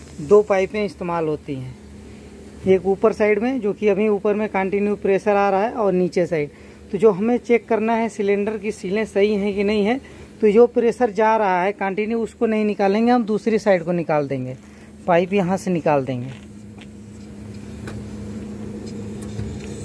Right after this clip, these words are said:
और यहाँ से pipe जब निकाल लेंगे तो यहाँ पे हम देखेंगे कि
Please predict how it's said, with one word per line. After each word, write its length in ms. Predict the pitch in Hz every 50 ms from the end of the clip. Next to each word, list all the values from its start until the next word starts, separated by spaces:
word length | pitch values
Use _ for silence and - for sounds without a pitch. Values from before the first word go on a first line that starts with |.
| - - - 104 - - - - - - - - - - - - - - - - - - - - - - - - - - - -
और 200 | 175 175 190 208
यहाँ 220 | 214 202 208 220
से 180 | 220 220 240 247
pipe 340 | 240 - 175 160 185 202 208
जब 180 | 180 185 208 202
निकाल 400 | 208 196 190 160 143 170 175 190
लेंगे 380 | 208 196 190 180 170 151 160 185
तो 140 | - - 214 202
यहाँ 320 | 196 180 147 143 196 214
पे 180 | - - 208 196
हम 240 | 180 170 185 196 180
देखेंगे 500 | 170 185 175 147 - 208 208 185 185 202
कि 160 | 202 - 220